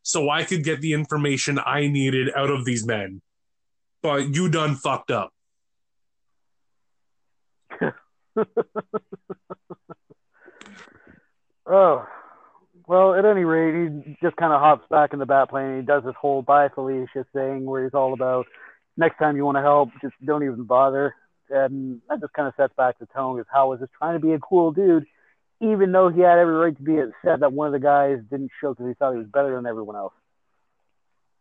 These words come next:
Speaker 1: Which then, ironically enough, Batman does end up going back to the Hall of Justice with him, as we get what I think is actually one of the coolest scenes that we get in any of these movies.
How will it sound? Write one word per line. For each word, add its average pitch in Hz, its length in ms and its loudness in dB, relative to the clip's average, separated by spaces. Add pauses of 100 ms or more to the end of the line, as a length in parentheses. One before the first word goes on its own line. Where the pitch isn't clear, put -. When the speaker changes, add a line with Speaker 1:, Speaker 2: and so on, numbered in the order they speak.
(2250)
Speaker 1:
Which 185 280 -4
then, 180 280 -2
ironically 175 720 -2
enough, 156 340 -4
Batman 151 460 -2
does 147 300 -2
end 160 200 -2
up 156 140 -4
going 143 400 -2
back 131 320 -4
to 170 120 -4
the 151 120 -2
Hall 139 300 -4
of 131 80 -4
Justice 123 520 -4
with 147 300 -4
him, 110 420 -4 (540)
as 139 520 -2
we 147 220 -2
get 156 240 -4
what 156 260 -4
I 180 140 -2
think 294 220 -6
is 226 100 -2
actually 180 280 -2
one 165 100 0
of 160 80 -2
the 151 80 -4
coolest 185 600 -4
scenes 143 840 -4 (320)
that 143 180 -2
we 147 140 -2
get 135 240 -2
in 139 120 -4
any 147 300 -2
of 143 100 -2
these 127 260 -4
movies. 139 600 -4